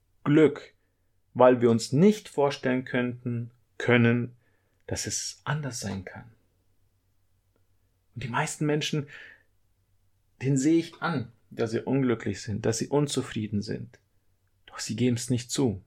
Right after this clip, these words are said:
als Schutz. Weil sonst würden sie ja zugeben, dass sie nicht gut genug sind,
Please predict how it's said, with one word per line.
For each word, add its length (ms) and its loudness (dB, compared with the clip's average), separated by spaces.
als 480 -4
Schutz. 760 -4
Weil 120 -6
sonst 320 2
würden 220 2
sie 100 0
ja 100 4
zugeben, 520 -4
dass 160 -6
sie 100 -4
nicht 200 -6
gut 220 -4
genug 320 -4
sind, 320 -14